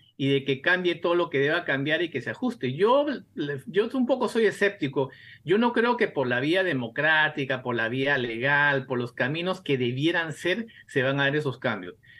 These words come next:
Yo creo que esta es una vía presión, y alguna vez lo hemos conversado, es una vía presión que se sigue calentando, que se sigue calentando,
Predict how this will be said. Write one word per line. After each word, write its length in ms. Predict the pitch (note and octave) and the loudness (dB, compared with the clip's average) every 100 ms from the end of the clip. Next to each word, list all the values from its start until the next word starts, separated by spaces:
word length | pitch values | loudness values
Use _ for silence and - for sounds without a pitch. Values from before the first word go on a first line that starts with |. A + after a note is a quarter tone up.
| - | -8
Yo 120 | D3 E3+ | -4 0
creo 240 | A3 B3 | 2 2
que 320 | A#3+ E3 F3 | 2 0 0
esta 180 | F3 - | -2 -2
es 140 | F#3+ | -4
una 160 | G3+ F#3 | -2 2
vía 180 | F3+ F#3+ | 2 2
presión, 380 | B2 A2+ E3 G3+ | 0 -2 -2 0
y 80 | |
alguna 320 | D#3+ B2+ C#3+ C#3+ | 0 0 0 2
vez 100 | C#3+ | 2
lo 60 | |
hemos 180 | D3 C#3 | 0 -2
conversado, 520 | B2+ G#2+ G2+ D#3 D#3+ | -4 -6 -4 0 0
es 100 | F#3 | -2
una 140 | D#3 D3 | -2 -2
vía 160 | D#3+ | -2
presión 420 | D#3 A#2 D#3 E3+ | -2 -4 -2 -2
que 80 | F3+ | -2
se 120 | C3+ G#2+ | -6 -6
sigue 320 | D3+ E3 E3+ | -2 -2 0
calentando, 560 | C#3 A#2 A#2 C#3+ D3+ | 0 0 0 0 0
que 80 | B2+ | -2
se 120 | G#2+ | -4
sigue 240 | - D3+ F3 | -4 -2 0
calentando, 600 | D3+ C3 B2+ C3 A#2 | 0 0 0 0 0